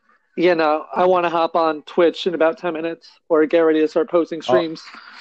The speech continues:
Speaker 1: You know how it is. You don't wanna, you wanna, you don't
Speaker 2: No,
Speaker 1: wanna be
Speaker 2: I
Speaker 1: late.
Speaker 2: know. Oh, your Rangers. Go-, I, I'm, we're
Speaker 1: So,
Speaker 2: versing
Speaker 1: I
Speaker 2: the Rangers coming up soon. Interesting.
Speaker 1: I know. As I was saying, W W E wa-,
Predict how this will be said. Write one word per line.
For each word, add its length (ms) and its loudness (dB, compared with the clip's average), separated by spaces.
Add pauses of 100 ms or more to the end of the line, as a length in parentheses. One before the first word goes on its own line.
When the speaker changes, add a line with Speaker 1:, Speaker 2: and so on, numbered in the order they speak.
(240)
Speaker 1:
You 120 2
know 120 2
how 220 2
it 60 4
is. 180 4
You 180 -4
don't 140 -2
wanna, 220 -8
you 160 2
wanna, 180 0
you 140 -2
don't 100 2
Speaker 2:
No, 120 2
Speaker 1:
wanna 140 4
be 40 4
Speaker 2:
I 60 4
Speaker 1:
late. 100 2
Speaker 2:
know. 200 -14 (480)
Oh, 100 0
your 240 -2
Rangers. 340 -4
Go-, 120 -6 (580)
I, 280 -6
I'm, 140 -10
we're 120 -8
Speaker 1:
So, 160 2
Speaker 2:
versing 200 -12
Speaker 1:
I 100 -4
Speaker 2:
the 60 -12
Rangers 440 -16
coming 260 -10
up 160 -10
soon. 360 -18 (500)
Interesting. 440 -20 (1120)
Speaker 1:
I 160 -6
know. 360 -4 (920)
As 220 -2
I 100 4
was 160 2
saying, 520 -2
W 220 0
W 340 2
E 220 2
wa-, 260 -4